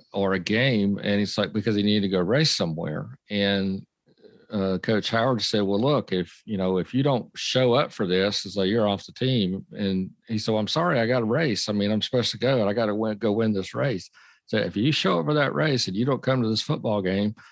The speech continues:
then you're off the team." He said, "Well, I guess that's just the way it's gonna have to be." And Coach called him back a week or so later, said, "Cale, I really need you on the football field." And he said, "Well, Coach,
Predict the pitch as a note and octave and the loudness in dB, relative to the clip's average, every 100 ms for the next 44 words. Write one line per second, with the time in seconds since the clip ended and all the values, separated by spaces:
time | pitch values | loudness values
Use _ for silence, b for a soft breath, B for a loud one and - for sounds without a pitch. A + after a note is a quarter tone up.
0 | B B B B A2 G#2 F#2 A2 A2+ G#2+ | B B B B 2 2 2 2 2 0
1 | G#2 - C#3 A#2 G2 - G#2+ G#2+ B2 B2 | -4 0 2 2 0 0 -2 2 2 2
2 | - A2 B2+ B2 B2+ A#2+ - A2+ A#2+ A2 | 0 -2 0 0 0 0 -2 -2 -2 -2
3 | - A2+ G2+ G#2 - F2+ C#3 A#2+ F#2+ G#2+ | -2 -2 0 -2 -4 -2 0 0 -2 -6
4 | b b b b b - G#2+ G#2+ G#2+ G#2 | b b b b b -6 0 2 2 2
5 | G#2 - - - - B2 G#2+ - - C3+ | -2 -8 -20 -8 2 2 2 -2 0 0
6 | D3+ C3+ G#2+ A#2+ C3+ B2+ A#2+ G#2+ A2+ A2+ | 2 2 2 4 2 2 0 0 0 -2
7 | G2+ - G#2 A2+ C#3 A2+ A2 - C#3 C#3 | -2 0 2 2 2 0 -2 -2 0 0
8 | A2 A#2 D3 B2 A#2+ G#2 A2+ F#2+ C#3+ - | 0 0 -2 2 2 4 2 2 -2 0
9 | G2+ F#2 - G2 G2+ G2+ F2 G2+ F#2+ - | 0 -2 0 2 2 2 0 -2 -2 0
10 | G2+ G2 - D3 C#3 - | 0 0 0 -2 0 -6